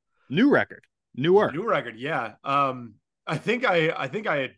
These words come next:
Speaker 2: mentioned it to you the week we were, it was a new release. I was like, "I don't know if this is actually good or if it's just that I've missed these guys so much in my life that I think it's good."
Speaker 1: Yeah, I do. I do remember you saying that.
Speaker 2: But it's, it's good. I've, I've listened to it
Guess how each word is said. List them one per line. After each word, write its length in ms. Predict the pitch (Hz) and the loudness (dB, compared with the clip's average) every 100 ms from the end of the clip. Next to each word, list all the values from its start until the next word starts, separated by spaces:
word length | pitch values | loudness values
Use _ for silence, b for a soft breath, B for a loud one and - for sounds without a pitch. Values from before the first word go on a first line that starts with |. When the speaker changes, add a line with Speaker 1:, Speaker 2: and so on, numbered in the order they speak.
| _ | _
Speaker 2:
mentioned 420 | 131 160 196 190 | -8 -6 -6 -6
it 120 | 139 127 | -8 -8
to 140 | 135 | -10
you 440 | 127 127 127 123 _ _ _ _ _ _ _ 107 | -8 -6 -8 -10 _ _ _ _ _ _ _ -12
the 80 | |
week 320 | 127 147 165 151 | -6 -4 -4 -6
we 120 | 156 | -4
were, 300 | 143 131 110 | -2 -4 -8
it 100 | - | -8
was 180 | 147 143 | -6 -6
a 60 | 135 | -6
new 200 | 143 135 113 | -6 -6 -8
release. 580 | 127 127 143 127 - - _ _ _ - | -10 -6 -4 -6 -10 -20 _ _ _ -6
I 40 | |
was 100 | 151 | -2
like, 140 | 156 151 | -2 -2
"I 120 | 170 | 0
don't 260 | 240 254 196 | 0 0 -4
know 240 | 185 202 | -2 0
if 100 | 233 | 0
this 180 | 185 156 | -2 -8
is 100 | 147 | -8
actually 460 | 175 180 165 175 147 | -8 -8 -8 -8 -8
good 340 | 110 135 156 | -6 -4 -2
or 260 | 190 165 151 | -2 -2 -2
if 80 | 151 | -4
it's 160 | 151 | -8
just 280 | - 160 151 | -4 -6 -2
that 100 | 180 | 0
I've 180 | 143 127 | 0 -2
missed 200 | 143 143 | -8 -6
these 200 | 156 127 | -6 -4
guys 360 | 151 143 151 - | -2 -2 -2 -4
so 180 | 156 | -4
much 240 | 139 139 139 | -2 -4 -4
in 80 | 165 | -8
my 160 | 170 | -6
life 320 | 175 175 165 170 | -4 -4 -4 -4
that 160 | 175 | -4
I 100 | 139 | -4
think 200 | - 160 | -6 -8
it's 160 | 143 - | -8 -14
good." 160 | - - _ - | -20 -20 _ -2
Speaker 1:
Yeah, 300 | 113 120 117 | 2 4 4
I 120 | 117 | 2
do. 160 | 117 113 | 0 0
I 100 | 104 | -2
do 120 | 104 | -2
remember 260 | 98 90 87 | -6 -6 -10
you 60 | |
saying 220 | 82 90 87 | -12 -12 -12
that. 200 | 78 - _ - 160 | -14 -16 _ -12 -4
Speaker 2:
But 160 | - 185 | 0 0
it's, 240 | - - | -2 -10
it's 320 | 220 185 151 | -8 -8 -8
good. 280 | - 208 190 | -8 -4 0
I've, 280 | 139 143 131 | 0 -2 -4
I've 220 | 175 165 | -6 -6
listened 260 | 180 180 160 | -6 -10 -12
to 120 | 151 | -8
it 120 | 123 | -8